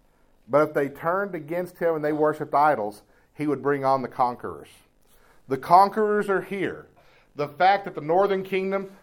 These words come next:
that Syria, that Damascus are coming up against Jerusalem, that is a direct result of the sin and idolatry that they had committed. And you know what? The destruction of my own life was a direct result of the sin that I had committed.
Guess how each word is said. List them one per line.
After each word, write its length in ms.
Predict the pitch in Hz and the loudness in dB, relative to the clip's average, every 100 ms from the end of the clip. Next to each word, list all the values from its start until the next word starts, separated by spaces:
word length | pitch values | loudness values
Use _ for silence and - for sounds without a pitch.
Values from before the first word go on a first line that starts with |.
| - | -2
that 180 | 151 147 | -2 -2
Syria, 520 | - 190 202 196 202 | -4 0 0 0 -2
that 200 | 165 151 | -2 -2
Damascus 640 | 143 160 190 190 208 196 | -2 2 2 2 0 -6
are 60 | 156 | -4
coming 340 | - 196 196 | 0 0 2
up 160 | 196 190 | -2 -2
against 320 | 156 180 180 | -4 -6 -6
Jerusalem, 500 | 165 180 202 214 220 - - | -2 -2 0 -4 -4 -6 -12
that 260 | 139 196 220 | 2 4 4
is 140 | 208 | 2
a 100 | 180 | 0
direct 600 | 170 151 143 180 202 202 180 | 0 -2 2 2 2 -4 -10
result 640 | 190 175 196 160 143 - - | -8 4 6 6 4 -6 0
of 180 | 175 175 | 2 2
the 80 | 151 | -2
sin 340 | - 202 208 | -2 2 2
and 80 | 180 | 4
idolatry 680 | 175 156 175 202 196 170 | 4 6 4 4 2 -2
that 120 | 156 151 | -6 -6
they 140 | 170 | -6
had 220 | 170 160 | -4 -6
committed. 440 | 170 170 170 87 - _ _ _ _ _ _ _ _ _ _ _ _ _ _ _ _ _ _ _ _ _ | -8 -6 -6 -8 -18 _ _ _ _ _ _ _ _ _ _ _ _ _ _ _ _ _ _ _ _ _
And 140 | 123 131 | -8 -6
you 60 | |
know 160 | 143 147 | -2 0
what? 180 | 156 156 | 0 0
The 80 | |
destruction 460 | 123 - 156 156 160 | -8 -2 0 0 -4
of 80 | 151 | -2
my 100 | 151 | 0
own 200 | 156 135 | 0 -2
life 280 | 104 95 104 | -4 -4 -8
was 120 | 107 | -12
a 40 | |
direct 380 | 110 110 131 127 | -6 -4 -4 -6
result 400 | 117 127 113 - | -6 -2 -2 -6
of 60 | 101 | -16
the 120 | - | -10
sin 220 | 127 120 | -8 -2
that 60 | 120 | 0
I 140 | 123 | 0
had 160 | 101 92 | -4 -14
committed. 380 | 92 85 80 | -14 -12 -14